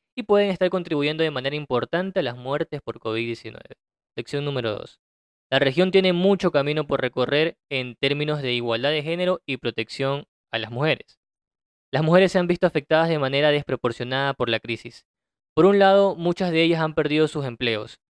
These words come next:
ya sea porque tienen que trabajar en los sectores más afectados por las medidas de confinamiento o porque se han retirado del mercado laboral para ocuparse del cuidado de las personas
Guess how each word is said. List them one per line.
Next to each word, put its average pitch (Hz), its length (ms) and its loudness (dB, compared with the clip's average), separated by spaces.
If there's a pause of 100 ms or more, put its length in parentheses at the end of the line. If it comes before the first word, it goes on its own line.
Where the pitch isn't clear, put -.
(260)
ya 143 140 2
sea 147 220 2
porque 127 260 -2
tienen 135 220 -2
que 131 80 -2
trabajar 127 500 0
en 131 100 -2
los 120 120 -6
sectores 127 340 -4
más 127 180 -2
afectados 131 540 -2
por 123 140 -2
las 120 200 -4 (160)
medidas 135 420 0
de 147 100 -6
confinamiento 127 760 -4 (320)
o 170 80 0
porque 170 220 2
se 175 80 -4
han 160 60 -4
retirado 156 420 2
del 156 140 0
mercado 135 380 2
laboral 135 480 4
para 127 220 0
ocuparse 139 500 -2
del 147 160 -2
cuidado 127 380 2
de 135 60 2
las 139 140 -4
personas 135 440 -4